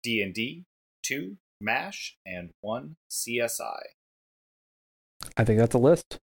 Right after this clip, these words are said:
Speaker 1: Yeah, I'm, I'm feeling pretty good about it. I think, uh, there are some on this list that, from the first point of discussion of this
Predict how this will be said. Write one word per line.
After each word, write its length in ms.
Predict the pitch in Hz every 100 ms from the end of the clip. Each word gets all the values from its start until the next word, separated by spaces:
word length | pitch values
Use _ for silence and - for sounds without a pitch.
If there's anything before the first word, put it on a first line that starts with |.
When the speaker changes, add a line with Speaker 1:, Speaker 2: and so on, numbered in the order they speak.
| -
Speaker 1:
Yeah, 300 | 120 160 156 113
I'm, 260 | 123 127 - -
I'm 140 | 135
feeling 200 | 226 226
pretty 200 | 214 202
good 180 | 160 190
about 260 | 185 110 101
it. 100 | 190
I 80 | 113
think, 340 | - 127 123
uh, 340 | 127 123 117 113 113 _ _ _ _ - - _ _ -
there 160 | 123
are 60 | 120
some 260 | - 147 143
on 140 | 135
this 200 | 127 -
list 240 | 131 147 -
that, 220 | 107 101 _ _ _ _ _ -
from 260 | - 127
the 100 | 117
first 440 | 113 - 156 147 -
point 160 | 143
of 80 | 131
discussion 720 | 120 113 120 117 - 110 107 -
of 220 | 110 95
this 220 | 101 -